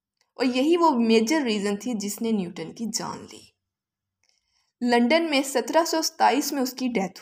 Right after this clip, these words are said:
हुई, मगर मौत से कुछ दिन पहले ही वो कोमा में जा चुका था।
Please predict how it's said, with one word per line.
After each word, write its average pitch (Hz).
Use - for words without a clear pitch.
हुई, 165
मगर 214
मौत 269
से 330
कुछ 320
दिन 285
पहले 262
ही 285
वो 254
कोमा 190
में 208
जा 165
चुका -
था। -